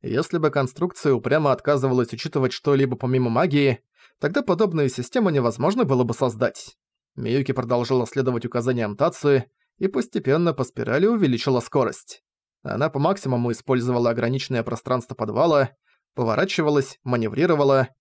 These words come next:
и переворачивалась, танцуя в воздухе. Плавно колыхалась юбка, и длинные шелковистые волосы следовали за растянувшимся телом,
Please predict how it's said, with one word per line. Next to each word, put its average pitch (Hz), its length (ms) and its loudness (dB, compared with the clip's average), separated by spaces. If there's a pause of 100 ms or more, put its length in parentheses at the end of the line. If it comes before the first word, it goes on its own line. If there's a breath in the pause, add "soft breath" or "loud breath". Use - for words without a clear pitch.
(200)
и 254 120 -2
переворачивалась, 220 840 2
танцуя 131 420 2
в 117 80 -2
воздухе. 117 640 -2 (680)
Плавно 165 380 0
колыхалась 139 580 2
юбка, 143 360 0
и 131 60 4
длинные 139 440 2
шелковистые 123 720 -2
волосы 131 340 0
следовали 127 460 0
за 117 140 -4
растянувшимся 127 680 -4
телом, 151 440 2